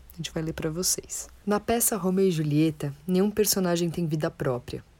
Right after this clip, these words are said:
Todos são ferramentas de estruturação do que a peça tem que fazer você sentir.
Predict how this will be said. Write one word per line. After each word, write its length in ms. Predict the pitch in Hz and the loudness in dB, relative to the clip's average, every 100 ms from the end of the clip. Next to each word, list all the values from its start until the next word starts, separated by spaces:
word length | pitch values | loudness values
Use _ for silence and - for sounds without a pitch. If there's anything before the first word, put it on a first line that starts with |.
| _ - - | _ -20 0
Todos 280 | 220 220 226 | 2 2 0
são 180 | 208 | -2
ferramentas 800 | 185 196 165 165 180 226 226 233 | -2 0 0 0 0 0 0 -2
de 80 | 190 | 0
estruturação 880 | 196 - 185 180 156 147 - 180 180 | -2 -4 -4 -2 -2 0 0 0 -2
do 120 | 170 | -2
que 100 | 160 | -4
a 40 | 185 | -6
peça 420 | - 196 220 226 | -2 0 0 -2
tem 160 | 214 202 | -2 -6
que 100 | - | -4
fazer 320 | 202 175 202 | -2 2 2
você 280 | 202 - 202 | 2 -2 -2
sentir. 600 | - 220 214 - - | -2 -2 -2 -4 -4